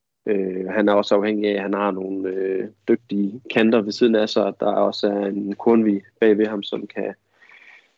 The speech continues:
kan, hvad hedder det, sende ham afsted i dybden. Han har jo også, øh, han har også lidt fart, han kan byde ind med.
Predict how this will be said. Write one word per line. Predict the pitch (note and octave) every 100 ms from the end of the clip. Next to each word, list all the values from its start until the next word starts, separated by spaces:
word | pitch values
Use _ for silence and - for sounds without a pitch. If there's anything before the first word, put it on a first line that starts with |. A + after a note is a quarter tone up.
| _ _ _ _ -
kan, | A2+ G#2
hvad | A2
hedder | A#2 A2
det, | G#2
sende | - A2
ham | A2+ A2
afsted | - B2
i | B2
dybden. | C3+ C3 G#2+
Han | G#2+
har | A2 A2+
jo | G#2
også, | G#2+ - G2
øh, | G2 G2 G2
han | G2
har | G#2+ G#2+
også | G#2+ -
lidt | G#2
fart, | A#2+ A2
han | G2+ G2
kan | G#2
byde | A2 A2
ind | A2
med. | G#2